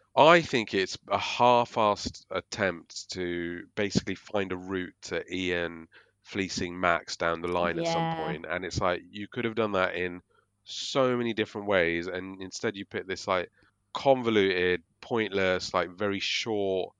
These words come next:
Speaker 1: storyline, and, and also then just randomly involved Habiba in it because you haven't bothered to write anything decent for us, so you're like, "Oh shit, we need to use the actor." Like, it's like, what the fuck?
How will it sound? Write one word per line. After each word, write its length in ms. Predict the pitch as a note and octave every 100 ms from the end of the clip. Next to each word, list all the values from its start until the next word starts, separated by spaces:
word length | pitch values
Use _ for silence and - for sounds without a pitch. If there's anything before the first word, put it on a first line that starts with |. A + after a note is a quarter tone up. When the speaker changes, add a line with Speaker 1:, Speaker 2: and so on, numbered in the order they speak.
| _ _ _
Speaker 1:
storyline, 920 | - - G#2 F#2+ F2 E2+ E2 E2 E2 E2+
and, 580 | F2+ F2+ F2 F2 F2 - - - -
and 140 | D#3
also 220 | F#3+ -
then 180 | C#3+ D3
just 180 | C#3+ B2+
randomly 600 | G#2+ A#2 B2+ A#2+ A#2+ A#2
involved 320 | A2+ A2 A2 G#2+
Habiba 480 | G2+ A2+ A2+ G2+
in 80 | F#2+
it 120 | F#2+
because 380 | F#2+ - G2 F2
you 140 | F#2 F#2
haven't 280 | G#2 F#2+ F2+
bothered 280 | F#2 F2+
to 80 | -
write 240 | F#2 F2 F2
anything 400 | F2 F2 F#2+ F2
decent 360 | F#2 F2 - -
for 200 | F2+ E2+
us, 100 | -
so 60 |
you're 120 | F2 E2+
like, 140 | E2
"Oh 100 | F2
shit, 240 | - F#2 E2+
we 60 |
need 160 | F2+ F2
to 120 | F2
use 120 | E2+
the 100 | E2+
actor." 420 | E2+ - - D#2 D#2 _ - _ -
Like, 300 | F2 F2 E2+ -
it's 240 | G2 -
like, 140 | G2+ G2
what 240 | G2+ C#3
the 80 | -
fuck? 260 | - D#3